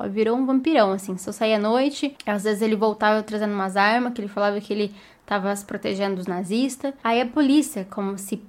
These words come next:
pouca merda é bobagem, entrou em greve em agosto de mil novecentos e quarenta e quatro.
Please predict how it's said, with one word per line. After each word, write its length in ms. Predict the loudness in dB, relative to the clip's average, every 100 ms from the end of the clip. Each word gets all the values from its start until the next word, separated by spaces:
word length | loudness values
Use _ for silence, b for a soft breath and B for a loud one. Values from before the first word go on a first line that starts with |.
| _
pouca 280 | -2 0 0
merda 260 | 0 -2
é 40 | -4
bobagem, 600 | -2 2 2 2 -2 -10 B B -4
entrou 280 | -2 2 4
em 120 | 4
greve 440 | 4 4 2 -2 -2
em 120 | 0
agosto 400 | 2 2 0 -2
de 140 | -2
mil 140 | -2 -2
novecentos 260 | -2 -4
e 20 |
quarenta 360 | -2 -2 -2 -4
e 40 |
quatro. 380 | -4 0 0 0